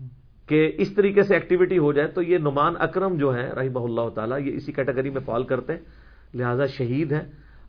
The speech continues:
آپ لوگ تو جذباتی طور پہ انہیں شہید کہہ رہے ہیں نا، ہم آپ کو علمی طور پہ کتاب و سنت کی دلیل سے بتا رہے ہیں کہ وہ شہید ہے۔ اور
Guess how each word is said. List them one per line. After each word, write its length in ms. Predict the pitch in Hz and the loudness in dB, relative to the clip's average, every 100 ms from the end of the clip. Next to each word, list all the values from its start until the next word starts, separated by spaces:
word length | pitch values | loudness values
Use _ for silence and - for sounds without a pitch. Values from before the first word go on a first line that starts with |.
| - | 6
آپ 200 | 180 202 | 6 8
لوگ 160 | 220 | 6
تو 80 | 220 | 6
جذباتی 500 | 156 151 139 170 233 | 2 2 4 4 4
طور 180 | 233 233 | 4 6
پہ 100 | 202 | 6
انہیں 540 | 190 185 175 170 156 | 2 2 2 2 0
شہید 320 | 151 139 139 | 0 2 2
کہہ 100 | 147 | 2
رہے 120 | 131 123 | 2 2
ہیں 80 | |
نا، 220 | 143 175 151 | -2 0 2
ہم 100 | 165 | 2
آپ 180 | 165 | 2
کو 120 | 160 190 | 4 4
علمی 340 | 185 175 233 | 6 4 4
طور 220 | 208 180 | 6 6
پہ 280 | 165 139 120 - - - - | 6 2 0 -4 -20 -20 -14
کتاب 280 | 151 165 170 | 0 2 4
و 60 | 185 | 2
سنت 460 | 185 180 214 - | 2 2 0 0
کی 180 | 190 185 | 4 4
دلیل 360 | 135 143 185 - | 6 2 2 2
سے 100 | 175 | 0
بتا 280 | 143 143 | 4 4
رہے 60 | 147 | 4
ہیں 80 | 139 | 2
کہ 60 | |
وہ 100 | 143 | -2
شہید 300 | 139 113 131 | -2 -2 -2
ہے۔ 200 | 127 131 - - - _ _ - | -2 -4 -8 -20 -20 _ _ -8
اور 680 | - 139 143 147 147 151 | 0 4 6 6 6 4